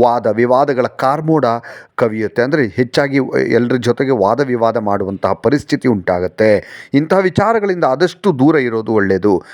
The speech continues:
ಅಲ್ಲದೆ ಈ ಎಲ್ಲ ವಿಚಾರಗಳಿಂದ ನಿಮ್ಮ ಮನಸ್ಸು ಅಶಾಂತಿಯಿಂದ ಕೂಡಿರುತ್ತೆ. ಹಣಕಾಸಿನ ಸಮಸ್ಯೆಗಳನ್ನ ಕೂಡ ಈ ಸಂದರ್ಭದಲ್ಲಿ ನೀವು ಎದುರಿಸಬೇಕಾಗಿ ಬರುತ್ತೆ. ಕೆಟ್ಟವರ ಸಂಘದಿಂದ ಆದಷ್ಟು ದೂರ ಇರೋದು ಒಳ್ಳೆಯದು.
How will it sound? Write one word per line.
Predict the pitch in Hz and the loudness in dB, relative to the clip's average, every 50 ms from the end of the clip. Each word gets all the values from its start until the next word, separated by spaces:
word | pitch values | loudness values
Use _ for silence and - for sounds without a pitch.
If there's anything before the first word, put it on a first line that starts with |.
| - - - _ _ - | -20 -20 -20 _ _ -4
ಅಲ್ಲದೆ | - 127 143 156 160 185 190 196 - - - - - | -2 0 0 2 2 2 2 2 0 -10 -20 -12 -2
ಈ | - 135 | 0 2
ಎಲ್ಲ | 135 135 151 185 196 | 2 2 2 2 2
ವಿಚಾರಗಳಿಂದ | 170 143 - 165 160 165 170 156 165 165 160 | 2 2 0 0 0 0 0 0 0 0 0
ನಿಮ್ಮ | 156 151 147 143 135 | 0 0 0 0 0
ಮನಸ್ಸು | 123 120 117 135 151 170 160 - - 165 165 165 - - - - - - | 0 0 0 -2 -2 -2 -6 -2 0 0 0 0 -2 -12 -20 -20 -8 -4
ಅಶಾಂತಿಯಿಂದ | - 120 110 - 165 185 190 190 170 - 151 127 110 98 | -4 -4 -2 -2 -4 -2 -4 -4 -2 0 0 0 0 -2
ಕೂಡಿರುತ್ತೆ. | 98 - - 107 101 98 95 95 92 - - 104 98 92 80 _ _ _ _ _ _ - - | -4 -2 -2 0 2 2 2 0 0 -2 -2 -2 0 -2 -4 _ _ _ _ _ _ -8 -4
ಹಣಕಾಸಿನ | 135 135 127 - 135 120 113 - 120 113 | -4 -4 -2 -2 -2 -2 -2 -2 -2 -2
ಸಮಸ್ಯೆಗಳನ್ನ | 104 - 139 139 160 156 - - 147 135 127 120 117 117 | -2 0 -2 -2 -2 -4 -2 -4 -2 0 0 -2 -2 -2
ಕೂಡ | 107 - 117 117 | -4 -2 0 2
ಈ | 113 113 | 2 0
ಸಂದರ್ಭದಲ್ಲಿ | 107 - 120 127 151 170 160 143 131 127 120 117 113 | 0 -4 -4 -2 -2 -2 -2 -2 -2 -2 -2 0 -2
ನೀವು | 113 113 110 | -2 0 0
ಎದುರಿಸಬೇಕಾಗಿ | 107 104 123 151 160 - - 170 165 - - 117 107 107 | -2 0 0 -2 -4 -4 -2 -4 -4 -2 -2 -4 -4 -4
ಬರುತ್ತೆ. | 104 90 98 95 92 - - 98 92 87 82 - - - - - _ - | -2 -2 0 -2 -2 -2 -2 0 0 0 -2 -6 -14 -20 -20 -20 _ -2
ಕೆಟ್ಟವರ | - 156 - - - 143 127 117 | -2 -2 -2 0 -2 -2 -2 -2
ಸಂಘದಿಂದ | 110 - 143 143 147 147 147 135 131 117 117 | -4 -4 -4 -4 -2 -4 -2 -2 -2 0 2
ಆದಷ್ಟು | - - 123 160 143 - _ - 160 131 | 0 0 0 -2 -4 -6 _ -4 -4 0
ದೂರ | 117 120 117 | 0 2 2
ಇರೋದು | 120 107 104 101 104 101 101 | 2 2 2 2 0 0 0
ಒಳ್ಳೆಯದು. | 92 90 90 92 90 85 101 104 95 87 | -2 0 0 0 0 2 2 2 2 0